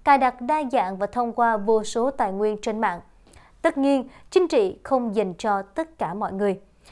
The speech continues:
Điều quan trọng cần nhớ là ít nhất hai phần ba số người Mỹ đủ điều kiện lại không bỏ phiếu trong một cuộc bầu cử tổng thống và nhận thấy chính trị là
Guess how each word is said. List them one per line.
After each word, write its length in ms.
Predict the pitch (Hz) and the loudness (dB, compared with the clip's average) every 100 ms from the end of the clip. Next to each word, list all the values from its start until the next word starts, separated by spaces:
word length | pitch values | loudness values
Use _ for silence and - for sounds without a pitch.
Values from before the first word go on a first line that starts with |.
| - 220 | -8 2
Điều 220 | 240 233 | 4 6
quan 160 | 269 262 | 4 0
trọng 300 | 247 196 190 | 0 0 -2
cần 300 | 233 214 202 | -2 -2 0
nhớ 320 | 214 214 302 | 0 2 2
là 140 | 302 226 | 2 0
ít 200 | - 285 | 0 -2
nhất 160 | 349 - | -4 -4
hai 260 | 285 302 294 | -2 -2 0
phần 280 | 247 214 202 | -2 -2 0
ba 180 | 254 262 | 0 0
số 180 | 262 349 | -2 -2
người 180 | 247 | 0
Mỹ 280 | 202 208 247 | 0 0 -2
đủ 260 | 233 214 233 | 0 0 0
điều 180 | 233 202 | 0 0
kiện 300 | 247 202 190 - - | 0 -2 -4 -16 -4
lại 220 | 262 220 220 | 0 0 -2
không 220 | 330 320 | -4 -2
bỏ 160 | 233 190 | -2 -2
phiếu 280 | 240 240 285 | -2 -4 -4
trong 160 | 311 285 | -2 -2
một 160 | 214 - | -2 -2
cuộc 240 | 196 - | -4 -2
bầu 260 | 202 190 180 | 0 0 -2
cử 180 | 190 202 - | -6 -4 -6
tổng 160 | 175 | -8
thống 320 | - 220 285 370 - - | 0 0 0 -6 -12 0
và 80 | 277 | 2
nhận 220 | 269 208 | 2 0
thấy 260 | 196 226 277 | -2 -2 -2
chính 200 | 277 - | -2 -4
trị 280 | - 208 165 180 | 0 -2 -2 -2
là 220 | 202 | -2